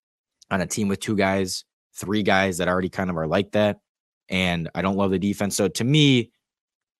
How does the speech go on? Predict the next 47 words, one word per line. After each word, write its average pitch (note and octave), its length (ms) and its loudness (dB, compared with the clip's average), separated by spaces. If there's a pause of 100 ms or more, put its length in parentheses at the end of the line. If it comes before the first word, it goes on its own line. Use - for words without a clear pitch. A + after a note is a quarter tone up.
(560)
I G#2 80 0
mean, G2+ 200 2
it G#2 220 -2
could A#2+ 380 2 (380)
throw A#2 280 2
a G2 60 4
wrench G#2 280 0
in A2 60 -4
the G#2+ 80 0
works G2 500 0 (100)
on F2+ 160 -2
the F2+ 140 2
other A2+ 280 4
end. E2+ 360 -4 (160)
You G2 100 -4
know, F2 60 -2
you're, F2+ 240 0
you're F#2 240 2
already A2+ 260 4
trying G#2 240 0
to F#2 60 -2
figure F#2+ 260 0
out F2+ 120 2
the E2+ 80 -8
defense. F2+ 500 -4
I F#2+ 100 -2
feel G#2 220 -2
like F#2 180 0
adding G2 280 0
a F2 40 -2
player G2 340 -2
like F2+ 240 -2
that F#2 300 0 (640)
could A#2+ 200 2
all G#2 140 6
of F#2 80 0
a G2 40 -2
sudden F#2+ 260 -2
complicate F2+ 440 -4
the F#2 80 -2
offense G2+ 420 0
even F2 180 -2
more F2+ 200 2
than E2+ 140 -4
it E2+ 120 -4
already E2 320 0
is. E2 340 -6